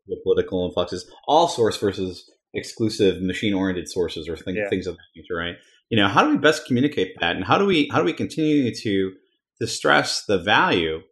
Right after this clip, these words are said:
Speaker 1: And
Speaker 2: Got
Speaker 1: this
Speaker 2: it.
Speaker 1: is, I think, an important question
Speaker 2: Yeah.
Speaker 1: for threat intelligence producers. You know, I'm hesitant to say, you know, manufacturers,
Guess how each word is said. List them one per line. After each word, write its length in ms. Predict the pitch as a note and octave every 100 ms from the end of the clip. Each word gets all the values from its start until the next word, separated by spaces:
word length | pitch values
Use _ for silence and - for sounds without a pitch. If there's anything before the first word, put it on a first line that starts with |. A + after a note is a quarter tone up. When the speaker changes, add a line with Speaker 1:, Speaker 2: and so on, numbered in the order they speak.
| _
Speaker 1:
And 80 | -
Speaker 2:
Got 20 |
Speaker 1:
this 140 | A3+ -
Speaker 2:
it. 20 |
Speaker 1:
is, 80 | F3
I 80 | B2+
think, 140 | - -
an 80 | G2
important 340 | - A2 G#2
question 400 | - G#2+ A#2+ G2+
Speaker 2:
Yeah. 60 | F2+
Speaker 1:
for 120 | G#2
threat 80 | - - -
intelligence 760 | F#2+ G2+ G2 F#2+ F2+ - - _ _ _ _
producers. 760 | G#2+ E2+ G2 G#2+ C3+ C3+ - - _
You 120 | - B2+
know, 260 | B2 B2 - - -
I'm 100 | G2+
hesitant 320 | A2 G2 F2
to 80 | -
say, 420 | - F#2+ E2+ E2+ _
you 160 | - E2+
know, 160 | D#2+ D2+ _ _
manufacturers, 800 | F2+ E2+ D#2 F#2+ F#2+ - D#2+ D#2+